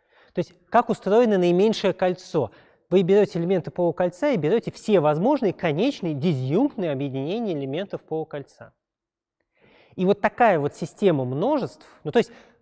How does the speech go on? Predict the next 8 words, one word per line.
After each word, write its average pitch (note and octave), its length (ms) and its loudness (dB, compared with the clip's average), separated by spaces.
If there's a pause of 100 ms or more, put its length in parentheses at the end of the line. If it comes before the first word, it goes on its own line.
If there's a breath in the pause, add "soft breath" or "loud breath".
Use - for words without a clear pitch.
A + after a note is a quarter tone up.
(120)
понятно, A#3+ 400 2
что, E3+ 800 2
э, - 400 -20
каждый F3+ 300 2
элемент F#3+ 360 0
S C#4+ 240 4
будет A3 440 -2
являться D#3 680 -6